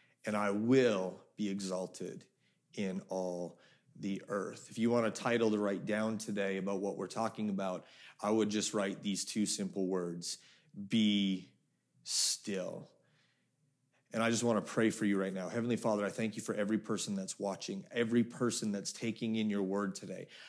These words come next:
I pray that you would speak to them through your Holy Spirit and that they would know that you care about them, you're close, you're near, and you wanna speak to their heart today. In Jesus' name, amen and amen. Now, I got young kids.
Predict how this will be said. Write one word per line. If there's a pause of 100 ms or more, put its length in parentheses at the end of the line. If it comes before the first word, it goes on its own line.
(100)
I
pray
that
you
would
speak
to
them
through
your
Holy
Spirit
and
that
they
would
know (400)
that
you
care
about
them,
you're
close,
you're
near, (280)
and
you
wanna
speak
to
their
heart
today.
In
Jesus'
name, (480)
amen (100)
and
amen. (1600)
Now,
I
got
young
kids.